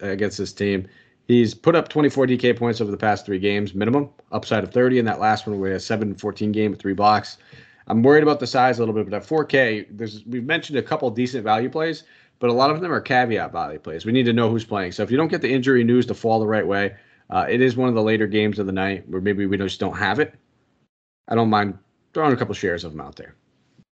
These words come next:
Final game of the night, L A Lakers traveling to Portland, taking on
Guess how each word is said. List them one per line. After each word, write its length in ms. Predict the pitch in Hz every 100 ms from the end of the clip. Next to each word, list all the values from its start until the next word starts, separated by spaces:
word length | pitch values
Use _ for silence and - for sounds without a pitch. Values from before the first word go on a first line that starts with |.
| _ _ _ _ _ _ _ _ -
Final 280 | 127 131
game 200 | 117 123
of 60 | 117
the 60 | 110
night, 320 | 104 95 -
L 220 | 104 117
A 60 | 120
Lakers 480 | 110 113 110 82 -
traveling 340 | 110 101 101 104
to 200 | 120 113
Portland, 540 | - 117 95 80 76 _ _ _ _ _ _ _ _ _ _
taking 460 | 113 113 117 110 -
on 440 | 95 95 92 92